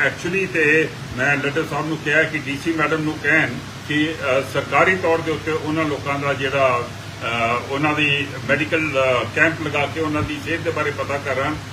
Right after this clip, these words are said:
ਅਗਰ ਨਹੀਂ ਹੋਏਗਾ ਤੇ ਮੈਂ ਸਾਡੇ ਜਿਹੜੇ, ਅ, ਡਿਸਟ੍ਰਿਕਟ ਪ੍ਰੈਜ਼ੀਡੈਂਟ ਨੇ ਤੇ ਨਕਈ ਸਾਹਿਬ ਨੂੰ ਮੈਂ ਇਹ ਗੁਜ਼ਾਰਿਸ਼ ਕੀਤੀ ਹੈ ਕਿ ਕਾਰਪੋਰੇਟ ਸੋਸ਼ਲ ਰਿਸਪਾਂਸਿਬਿਲਟੀ ਦੇ ਤਹਿਤ ਜਿਹੜੇ ਇੱਥੇ ਪ੍ਰਾਈਵੇਟ ਹਸਪੀਟਲਸ ਨੇ, ਉਹਨਾਂ ਨਾਲ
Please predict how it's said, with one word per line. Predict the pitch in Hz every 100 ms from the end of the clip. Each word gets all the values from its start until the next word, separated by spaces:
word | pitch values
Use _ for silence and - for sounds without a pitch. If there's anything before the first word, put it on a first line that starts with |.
| - 165
ਅਗਰ | 151 127
ਨਹੀਂ | 135 208
ਹੋਏਗਾ | 202 190 160 151 135 127 - - 147
ਤੇ | 151
ਮੈਂ | 151 147
ਸਾਡੇ | 151 143 143
ਜਿਹੜੇ, | 139 143 139
ਅ, | 117 - 131 131 127 107
ਡਿਸਟ੍ਰਿਕਟ | 139 170 131
ਪ੍ਰੈਜ਼ੀਡੈਂਟ | 147 143 143 170 151
ਨੇ | 147 139 135 - 131
ਤੇ | 135 131 135 135
ਨਕਈ | 127 156 165
ਸਾਹਿਬ | 156 160
ਨੂੰ | 156 156
ਮੈਂ | 151 147
ਇਹ | 143
ਗੁਜ਼ਾਰਿਸ਼ | 131 120 131 160 160
ਕੀਤੀ | 160 143 151 143
ਹੈ | 110 117 - - - -
ਕਿ |
ਕਾਰਪੋਰੇਟ | 147 147 156 165 165 151
ਸੋਸ਼ਲ | 143 151 156 170 127
ਰਿਸਪਾਂਸਿਬਿਲਟੀ | 131 127 139 139 151 147 147 165
ਦੇ | 156 160
ਤਹਿਤ | 139 120 131 127 - - -
ਜਿਹੜੇ | 131 160
ਇੱਥੇ | 160 151
ਪ੍ਰਾਈਵੇਟ | - 139 160 180
ਹਸਪੀਟਲਸ | 143 143 131 143 160 160 127
ਨੇ, | 117 117 117 - 147
ਉਹਨਾਂ | 151 160
ਨਾਲ | 156 147 143